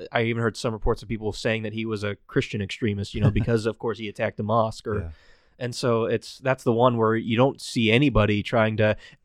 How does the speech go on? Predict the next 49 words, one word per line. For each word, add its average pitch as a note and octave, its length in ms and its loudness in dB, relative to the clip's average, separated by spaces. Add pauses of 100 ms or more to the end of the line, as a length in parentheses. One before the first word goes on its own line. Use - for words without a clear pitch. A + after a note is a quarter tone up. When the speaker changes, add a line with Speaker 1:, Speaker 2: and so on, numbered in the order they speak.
(100)
Speaker 1:
or G3 160 4
they E3+ 80 -2
usually D#3 420 -8
try B2+ 260 -12
to B2 440 -10 (320)
use C3+ 300 -12
that A2+ 300 -6
to A2+ 80 -16
say, A2+ 580 -8
you A#2 100 -16
know, G2+ 240 -14 (380)
as A2+ 140 -6
their G#2 120 -4
counterpoint A2 840 0 (420)
of, G#2 280 -8
"Oh, B2+ 180 4
well, G#2 200 -4
look A#2+ 160 -4
at A#2+ 60 -4
all A2+ 100 -2
the G#2 80 -8
Christian - 400 -10
extremists. G2+ 540 -8
Th-, A#2+ 160 -6
they A#2 160 0
have A2 120 0
no A#2 140 -2
problem B2+ 320 2
with G#2+ 120 -4
saying A2 260 -4
it A2+ 120 -10
then." A2+ 400 2 (720)
But, A2 240 -4 (480)
yeah, G#2+ 180 -4
they G#2 120 -2
always A#2+ 180 2
wanna A#2+ 140 0
drop A#2+ 320 4
it G#2 40 6
whenever G#2 240 -4
we're G2+ 80 -8
talking G#2 240 -4
about G2+ 140 -8
somebody G2+ 240 -8
else. - 340 -12 (180)
Speaker 2:
It's - 160 -18
such G#3 280 -12
a B2 60 -6
deceptive, G#2 1000 -10